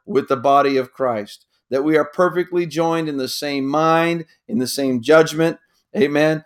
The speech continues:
That we are, we have a spirit of unity. We may be in different locations tonight listening to this, but we are still and need to s-, remain perfectly joined together in the same mind and in the same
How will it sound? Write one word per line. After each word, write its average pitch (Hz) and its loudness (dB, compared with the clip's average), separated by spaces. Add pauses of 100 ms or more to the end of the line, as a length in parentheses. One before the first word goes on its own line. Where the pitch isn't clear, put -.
(120)
That 123 0
we 147 2
are, 143 0
we 147 -2
have 139 2
a 120 -2
spirit 165 -2
of 127 -2
unity. 180 -2 (200)
We 147 2
may 165 2
be 160 -2
in 147 -2
different 151 -2
locations 180 0
tonight 170 0
listening 170 0
to 170 -2
this, 190 0 (240)
but 143 2
we 165 4
are 147 6
still 165 4 (160)
and 131 0
need 185 2
to 156 0
s-, - -6
remain 151 0
perfectly 190 2 (180)
joined 175 2
together 139 2 (200)
in 127 0
the 135 0
same 170 -2
mind 147 2
and 139 -2
in 139 -2
the 135 -4
same 156 -2